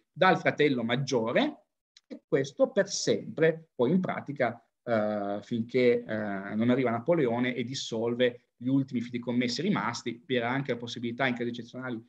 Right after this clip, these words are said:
di dissolverli prima, ma insomma, vi è una durata in queste istituzioni.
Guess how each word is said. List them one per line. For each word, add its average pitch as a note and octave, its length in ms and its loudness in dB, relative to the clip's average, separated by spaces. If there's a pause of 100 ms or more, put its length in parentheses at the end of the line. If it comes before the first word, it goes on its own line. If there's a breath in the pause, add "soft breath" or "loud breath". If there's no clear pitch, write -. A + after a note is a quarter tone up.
(200)
di - 80 -14
dissolverli A#2+ 560 -2
prima, G#2+ 320 -4
ma - 200 -16
insomma, A2 500 -8 (320)
vi D3 100 4
è D#3 40 8
una D3 120 4
durata D3 540 6
in A2+ 60 -2
queste A#2 180 -10
istituzioni. A2 640 -14